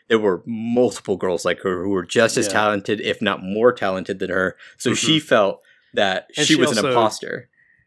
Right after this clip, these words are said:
Speaker 2: Yeah, and she also didn't know that she was doing this for anything other than to please her grandma.
Speaker 1: Mm-hmm.
Speaker 2: You know, she,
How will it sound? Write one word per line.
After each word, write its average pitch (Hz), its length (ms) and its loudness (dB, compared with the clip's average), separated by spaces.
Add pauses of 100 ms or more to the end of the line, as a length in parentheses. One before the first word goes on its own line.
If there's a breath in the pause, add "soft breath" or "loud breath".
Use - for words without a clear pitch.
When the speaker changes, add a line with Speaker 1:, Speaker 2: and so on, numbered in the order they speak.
(280)
Speaker 2:
Yeah, 120 240 -4
and 110 100 -6
she 160 120 -2
also 127 260 -4
didn't 110 480 -8 (220)
know 104 600 -4 (120)
that 107 120 -12
she - 180 -6
was 98 140 -6
doing 98 300 -4
this 95 200 -8
for 107 200 -8
anything 98 400 -6
other 98 260 -8
than 95 240 -6
to - 100 -14
please 92 360 -10
her 92 180 -14
grandma. 98 380 -6
Speaker 1:
Mm-hmm. 110 240 0 (960)
Speaker 2:
You 95 80 -10
know, 90 240 -16
she, 110 320 -4